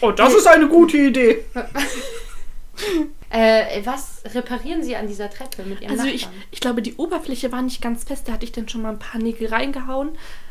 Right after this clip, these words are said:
Speaker 1: Es hat trotzdem gewackelt. Und dann hat mir der Nachbar von der linken Seite, Sie
Speaker 2: Mhm,
Speaker 1: wissen ja,
Speaker 2: ja.
Speaker 1: also,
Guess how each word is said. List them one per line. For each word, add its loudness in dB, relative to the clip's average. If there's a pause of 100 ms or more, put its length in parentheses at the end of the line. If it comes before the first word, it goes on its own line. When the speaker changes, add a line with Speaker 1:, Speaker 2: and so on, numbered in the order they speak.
(240)
Speaker 1:
Es -10
hat -12
trotzdem -8
gewackelt. -10
Und -6
dann -4
hat -10
mir -4
der -8
Nachbar -6 (200)
von -4
der 0
linken 0
Seite, -14
Sie -6
Speaker 2:
Mhm, 2
Speaker 1:
wissen 0
ja, -6
Speaker 2:
ja. -4
Speaker 1:
also, -2